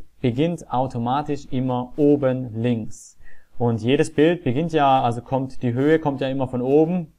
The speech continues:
Bilder sind ja nur zweidimensionale Objekte. Die Höhe kommt von oben, die Breite von links. Das heißt, der Nullpunkt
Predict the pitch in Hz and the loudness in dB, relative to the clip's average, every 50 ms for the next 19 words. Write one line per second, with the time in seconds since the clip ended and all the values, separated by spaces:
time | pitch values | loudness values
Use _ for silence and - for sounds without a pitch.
0 | _ _ - 147 160 165 156 160 135 147 151 143 147 139 139 135 131 127 - - | _ _ 4 4 6 6 6 4 2 0 -2 -2 -4 -2 -2 -2 -4 -4 -4 -2
1 | 127 123 127 139 135 139 139 135 127 123 117 123 120 120 120 120 123 120 117 117 | 0 0 0 0 -2 -4 -4 -4 -4 -4 -2 -2 -2 -2 -2 -2 -2 -2 -2 -2
2 | 120 117 123 127 - - 165 165 165 165 - - _ - - - 139 131 143 151 | -2 -2 -4 -4 -2 0 0 0 0 -2 -8 -20 _ -10 -4 -2 0 2 4 4
3 | 151 147 - 151 139 131 - 131 131 139 156 170 180 185 170 151 - 120 123 131 | 4 4 2 0 -4 -2 -4 -2 2 4 4 4 2 0 -2 -2 -2 0 -2 -2
4 | 143 143 - 139 131 131 - 131 127 120 120 120 120 135 147 170 180 165 - - | -2 -2 -4 -4 -4 -4 -4 -2 -2 -2 -2 -2 -2 -2 -2 -2 -4 -6 -8 -12
5 | - 123 113 - 131 139 131 - 127 120 123 139 175 214 214 220 - 143 143 156 | -10 -8 -4 -2 -2 -2 0 0 -2 -2 0 0 0 0 0 0 0 0 0 0
6 | 165 165 - - | 0 -4 -12 -20